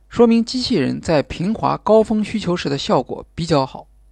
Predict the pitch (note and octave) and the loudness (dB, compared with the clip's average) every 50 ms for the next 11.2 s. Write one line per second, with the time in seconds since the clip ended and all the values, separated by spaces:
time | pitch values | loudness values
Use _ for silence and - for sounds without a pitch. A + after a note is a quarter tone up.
0 | _ _ - B2+ B2+ D3+ G3 G#3+ A#3+ F3 - - - A3+ A3 F#3 - - - D3 | _ _ -4 -2 0 0 2 2 2 2 2 -2 -4 -4 -2 -2 -4 -4 -4 -4
1 | D#3+ D3 B2+ - F3 D#3 C3+ A#2+ - D#3 D3 - - - _ - - E3 F3 D#3 | -4 -4 -2 -2 -2 -2 -2 -2 -4 -6 -8 -8 -10 -14 _ -4 -2 -2 -2 0
2 | D3 D3+ C#3 B2 B2+ C#3+ D#3 C#3 A#2+ - - - - - B2+ B2 C#3+ E3 E3+ F3 | 0 0 0 0 -2 -4 -4 -4 -4 -6 -8 -10 -8 -4 -2 -2 0 0 -2 -2
3 | - - - A#2 - - - _ _ _ _ _ _ _ _ _ _ _ _ _ | -4 -4 -4 -4 -4 -6 -8 _ _ _ _ _ _ _ _ _ _ _ _ _
4 | _ _ _ _ _ _ _ _ _ _ _ _ - - C4+ C#4+ - - - - | _ _ _ _ _ _ _ _ _ _ _ _ 0 2 2 2 0 -2 -6 -6
5 | C#3+ D3 G#3 A3+ E3+ - - D3 D#3 D3 - - C3 B2+ C#3 - - _ _ _ | -4 -2 0 0 0 -2 -4 -6 -6 -4 -4 -4 -4 -4 -4 -6 -8 _ _ _
6 | - - F#3+ E3+ D3+ C#3+ - - - C#4 A#3+ F#3 D3 B2 B2 - - A#2 A#2+ A2+ | 0 4 4 6 4 4 2 2 2 4 4 4 2 0 0 -2 -4 -6 -6 -4
7 | B2+ B2+ C3+ E3 - _ - _ - E3+ F#3 F#3 - D#3 B2 A#2 A2+ A2+ A#2 A2+ | -4 -4 -4 -4 -8 _ -20 _ -10 -8 -6 -4 -4 -4 -4 -4 -4 -4 -6 -8
8 | - _ _ _ - A#2+ A#2 A#2 A2+ - E3+ E3+ D#3 D#3+ D#3 - - A#2 A2 G#2+ | -12 _ _ _ -6 -2 -2 0 0 0 0 2 0 0 -2 -6 -10 -12 -6 -2
9 | E3+ E3 D3 A#2+ - - - B2 - - C3 - - _ _ _ _ _ - C#3+ | 0 0 0 0 -2 -6 -10 -10 -8 -8 -8 -8 -10 _ _ _ _ _ -6 -4
10 | B2+ A2 B2+ C#3 D#3+ - - _ _ _ - - A#3 F#3 D3 E3 G3 F#3+ - - | -2 0 2 0 0 -2 -6 _ _ _ -2 0 0 2 2 0 -2 -4 -6 -4
11 | - D#3 E3+ - | -2 -2 -2 -4